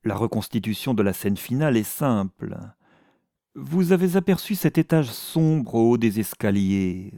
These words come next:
où ils avaient dû maintenir captive l'infortunée Lady Francis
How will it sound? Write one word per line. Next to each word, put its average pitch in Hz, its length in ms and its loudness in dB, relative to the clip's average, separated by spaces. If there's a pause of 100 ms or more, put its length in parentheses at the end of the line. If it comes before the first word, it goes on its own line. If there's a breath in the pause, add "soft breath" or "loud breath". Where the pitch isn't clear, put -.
(100)
où 107 160 0
ils 104 220 4
avaient 104 160 2
dû 110 140 0
maintenir 107 480 0
captive 110 640 -6
l'infortunée 107 680 -2
Lady 107 320 2
Francis 107 880 -2